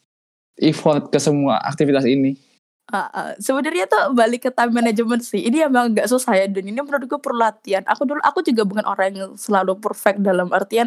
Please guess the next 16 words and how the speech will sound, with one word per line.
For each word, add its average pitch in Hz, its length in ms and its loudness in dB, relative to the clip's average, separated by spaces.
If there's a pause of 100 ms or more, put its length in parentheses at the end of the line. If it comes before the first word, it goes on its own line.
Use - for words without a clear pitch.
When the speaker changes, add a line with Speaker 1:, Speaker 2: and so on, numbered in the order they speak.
Speaker 2:
aku 233 240 0
nggak, 202 320 2
nggak, 202 400 2
apa 202 240 0
namanya, 208 400 2 (400)
nggak 220 160 4
selalu 233 320 2
bisa 202 240 0
manajemen 196 400 0
waktuku - 320 -2
dengan 180 240 -2
baik. 175 240 0
Kadang 226 240 2
ada 208 160 2
di 180 80 0
mana 190 400 2